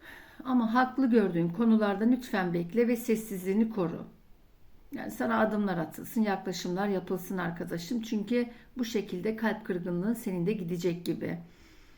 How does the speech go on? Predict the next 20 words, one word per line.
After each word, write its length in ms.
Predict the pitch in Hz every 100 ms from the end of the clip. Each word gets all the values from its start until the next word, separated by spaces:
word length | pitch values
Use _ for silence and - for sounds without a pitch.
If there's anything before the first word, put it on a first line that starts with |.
| - - - -
Şimdi 200 | 247 226
gözünün 460 | 247 226 254 285 -
üstünde 580 | 220 - 214 185 180
böyle 300 | 208 214 196
bir 60 | 202
göz, 480 | 196 220 214 - -
e, 320 | - - -
seyirmesi 600 | - 220 220 208 202 -
mi 140 | 220
var 140 | 214 202
sizde? 460 | 196 202 190 196
Böyle 160 | 202 202
göz, 440 | 185 208 202 -
kaş, 440 | - 208 190 - -
ım, 680 | - 185 185 180 180 190 185
buralarla 480 | 226 220 202 208 -
alakalı 500 | 190 190 190 220 208
bir 80 |
düşünceniz 600 | 180 - 190 180 175 170
var. 180 | 175 170